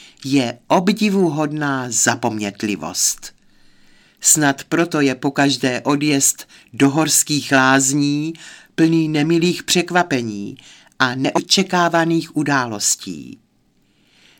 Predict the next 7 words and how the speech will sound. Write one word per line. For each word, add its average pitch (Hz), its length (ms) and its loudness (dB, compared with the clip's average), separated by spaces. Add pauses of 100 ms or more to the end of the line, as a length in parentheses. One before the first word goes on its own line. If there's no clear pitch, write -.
(120)
Běžně 226 420 6
se 262 180 4
stává, 185 760 4
že 180 180 2
při 175 220 -2
balení 185 500 2
věcí 139 760 -2